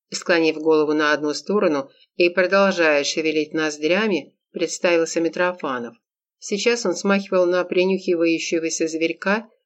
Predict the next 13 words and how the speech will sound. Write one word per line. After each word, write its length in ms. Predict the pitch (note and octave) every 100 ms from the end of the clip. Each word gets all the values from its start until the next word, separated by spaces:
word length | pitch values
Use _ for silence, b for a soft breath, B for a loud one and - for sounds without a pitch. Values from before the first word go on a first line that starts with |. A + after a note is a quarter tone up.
| -
мелкого 560 | F3 F#3 G#3+ G#3+ D3
и 200 | D3+ -
безвредного, 800 | G3+ G#3+ G3+ E3+ C#3+ C3+ C3 C3+ - _ _ _ _
и 120 | G#3
Полине 420 | G3+ G3+ G3 A3
пришлось 420 | A3 G3+ - G3 F#3
даже 260 | F#3+ F3+
напомнить 560 | G3 G3 G3+ D#3 C#3 C3+
себе, 320 | - D3+ F#3
что 180 | G#3 F#3
его 240 | D#3+ D#3+
нужно 340 | E3 D#3+ F3 E3+
опасаться. 800 | E3+ F3+ - C#3+ A#2+ - -